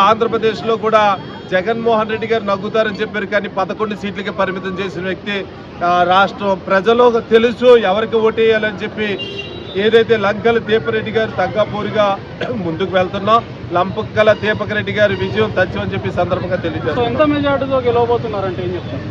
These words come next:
Speaker 1: మంచి మెజారిటీతోనే లంకల దీపక్ రెడ్డి గారు గెలుస్తారని చెప్పి ఖచ్చితంగా మా పార్టీ అయితే నమ్మకం ఉంది, మేము ఆ రకంగానే ముందుకు వెళ్తామని చెప్పి ఈ సందర్భంగా తెలియజేస్తాం.
Speaker 2: So, ఎందుకు బీజేపీకి ఎందుకు ఓటేయాలి ఒక సామాన్యుడు అంటే ఏం చెప్తారు?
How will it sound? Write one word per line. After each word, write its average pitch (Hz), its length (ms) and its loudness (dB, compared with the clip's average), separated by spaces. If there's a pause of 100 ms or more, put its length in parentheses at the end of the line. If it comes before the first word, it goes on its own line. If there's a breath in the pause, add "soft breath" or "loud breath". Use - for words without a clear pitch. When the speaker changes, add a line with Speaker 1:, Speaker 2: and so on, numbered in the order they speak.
(300)
Speaker 1:
మంచి 220 220 0 (100)
మెజారిటీతోనే 226 680 6 (100)
లంకల 202 300 2
దీపక్ 214 280 -2
రెడ్డి 196 160 -4
గారు 208 200 0
గెలుస్తారని 202 480 -4
చెప్పి 196 240 -2 (380)
ఖచ్చితంగా 226 580 6 (320)
మా 185 80 4 (100)
పార్టీ 196 300 2
అయితే 214 140 -2 (140)
నమ్మకం 196 320 -2
ఉంది, 208 180 -4
మేము 202 180 0 (140)
ఆ - 20 4 (100)
రకంగానే 202 340 -2 (100)
ముందుకు 190 240 -4
వెళ్తామని 185 340 -2
చెప్పి 175 200 -6
ఈ - 80 -8
సందర్భంగా 156 460 -4
తెలియజేస్తాం. 135 500 -6 (220)
Speaker 2:
So, 240 80 0 (340)
ఎందుకు 285 320 2
బీజేపీకి 269 580 0 (120)
ఎందుకు 254 200 -6 (100)
ఓటేయాలి 233 400 -2
ఒక - 200 0
సామాన్యుడు 226 480 0
అంటే 214 160 -4
ఏం 202 140 -10
చెప్తారు? 143 280 -8